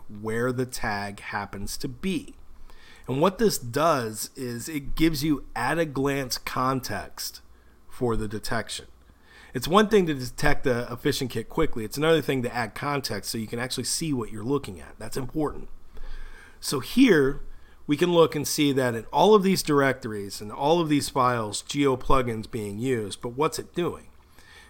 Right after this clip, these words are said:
When we stare at the line of code, we can see it's pulling somebody's I P address. When phishing kits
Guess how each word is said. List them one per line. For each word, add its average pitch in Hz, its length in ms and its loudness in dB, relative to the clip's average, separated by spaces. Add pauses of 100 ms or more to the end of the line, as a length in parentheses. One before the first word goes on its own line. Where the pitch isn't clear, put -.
When 123 160 -2
we 117 80 -2
stare 147 400 4
at 135 80 -2
the 135 80 -4
line 127 200 0
of 117 140 -8
code, 170 400 6
we 139 80 0
can 135 160 -6
see 147 180 0
it's 135 120 -2
pulling - 340 6
somebody's 131 560 0
I 110 140 -6
P 175 260 -2
address. - 560 -6 (800)
When 185 260 6
phishing 202 480 2
kits - 540 2